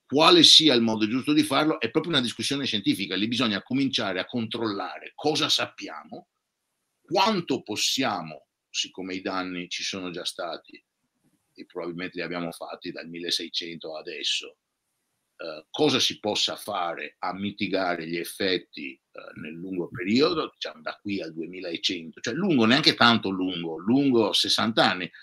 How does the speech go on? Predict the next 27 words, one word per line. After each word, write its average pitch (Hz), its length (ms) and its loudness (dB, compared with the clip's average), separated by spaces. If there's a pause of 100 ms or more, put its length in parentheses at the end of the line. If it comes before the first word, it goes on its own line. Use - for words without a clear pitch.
(200)
però 190 260 0
ecco, 139 300 2
ma 156 100 2
questa 202 260 4
roba 202 160 4
è 139 40 4
per 139 80 4
un 135 80 4
problema 147 240 4
scientifico, 120 380 8
nel 127 100 6
senso 131 180 8
che, 127 60 4
eh, - 880 -16
vorrei 147 320 8
che 110 120 4
qualcuno 123 540 2
si 127 240 0
sedesse 143 440 2
e 135 40 0
dice: 113 120 -2
"Guardate, 117 380 2
non 123 240 -2
c'è 175 180 2
l'ideologia 107 640 0
del 95 240 -6
vento, 82 560 -12